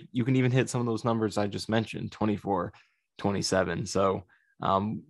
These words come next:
the game flow, I think, is a big thing because, like I said, Jets get up early. I think they can rely on that run game, um, and maybe play this,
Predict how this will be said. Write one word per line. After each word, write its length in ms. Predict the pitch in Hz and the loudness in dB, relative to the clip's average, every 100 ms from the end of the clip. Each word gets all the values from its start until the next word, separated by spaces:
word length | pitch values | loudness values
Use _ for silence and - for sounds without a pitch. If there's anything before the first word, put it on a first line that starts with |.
| - 160 156 | -20 -18 0
the 120 | 139 | 4
game 240 | 160 170 | 6 6
flow, 200 | 131 120 | 8 6
I 40 | 110 | 6
think, 140 | 107 | 4
is 100 | 98 | -2
a 40 | |
big 240 | 92 98 - | -4 -6 -4
thing 220 | 92 85 | -6 -6
because, 380 | 87 104 101 - - | 2 2 2 -4 -2
like 140 | 117 | 0
I 40 | 101 | 0
said, 300 | - - - _ | 0 -6 -8 _
Jets 240 | - 117 - | 2 2 4
get 160 | 127 | 4
up 120 | 113 - | 4 4
early. 320 | 104 101 104 | 4 6 4
I 40 | |
think 240 | 92 107 98 | 2 -2 -2
they 100 | 95 | -4
can 300 | 104 101 - - | -2 -4 -6 -6
rely 280 | 87 104 113 | 0 4 4
on 80 | |
that 140 | 107 104 | 4 2
run 240 | 104 104 | 0 0
game, 340 | 101 104 101 95 _ _ _ | 0 -2 -2 -8 _ _ _
um, 200 | - 101 | -4 -2
and 100 | 113 | 2
maybe 360 | 113 110 104 82 _ _ _ | 2 2 0 -4 _ _ _
play 140 | - 131 | 4 4
this, 260 | 110 - | 4 -4